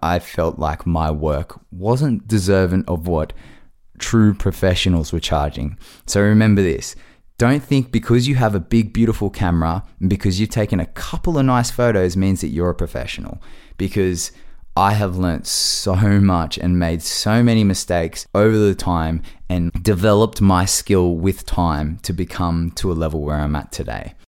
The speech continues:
With this job, I nailed it and I started picking up a few more jobs from her. And from here, I branched out to a few different people and started offering my services to other people, all within the architectural space.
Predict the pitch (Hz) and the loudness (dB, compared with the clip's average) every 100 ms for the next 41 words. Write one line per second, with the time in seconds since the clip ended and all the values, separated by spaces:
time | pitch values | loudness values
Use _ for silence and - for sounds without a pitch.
0 | _ - 147 147 139 - 107 120 127 95 | _ -4 -2 0 -2 2 4 4 2 0
1 | 90 87 87 101 131 160 - 101 95 - | 2 4 4 2 2 0 0 -2 0 -2
2 | 90 90 - 95 - 80 - 104 - 85 | -2 -2 0 -2 -2 -4 -6 -10 -6 -2
3 | 82 95 101 143 160 - 135 87 - - | 0 0 0 0 0 -2 0 0 -4 -12
4 | - - 104 - 120 110 135 143 143 104 | -20 -10 -8 -2 -2 0 0 2 2 0
5 | 85 85 87 - 82 - 95 - 98 85 | 0 -2 -2 -2 -4 -4 -8 -6 -4 -4
6 | - - - 78 85 104 117 110 95 - | -4 -2 -2 -2 -2 0 2 2 0 -2
7 | 92 92 82 - 95 92 90 - 85 85 | 0 0 -2 -2 -2 0 0 -2 -2 -4
8 | 87 95 90 - 95 82 82 - 78 - | -4 -6 -8 -4 -4 -2 -2 -4 -4 -6
9 | 90 131 - - - - 110 127 120 120 | -6 -6 -10 -20 -6 2 6 6 4 2
10 | 104 101 98 - 90 92 - 69 - 76 | 2 4 4 2 0 -2 -8 -8 -8 -8
11 | 76 - - 67 117 - | -8 -8 -6 -6 -6 -10